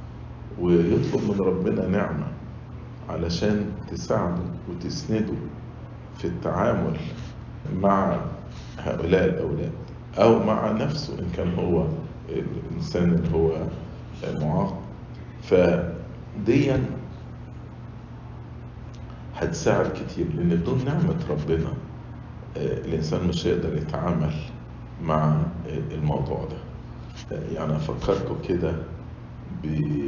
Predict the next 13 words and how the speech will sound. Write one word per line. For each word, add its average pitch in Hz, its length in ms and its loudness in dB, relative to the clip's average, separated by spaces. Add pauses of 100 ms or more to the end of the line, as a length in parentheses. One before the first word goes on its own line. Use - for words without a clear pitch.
(2000)
آه، 64 200 -4 (120)
بولس 104 340 4
الرسول، - 420 -2 (1400)
كان 104 140 2
عنده 120 300 4
نوع 120 160 4
من 101 200 2
أنواع 98 360 0
الإعاقة، 92 720 0 (880)
المرض، 85 600 2
الشوكة - 400 2
في - 140 -4
الجسد. - 420 -2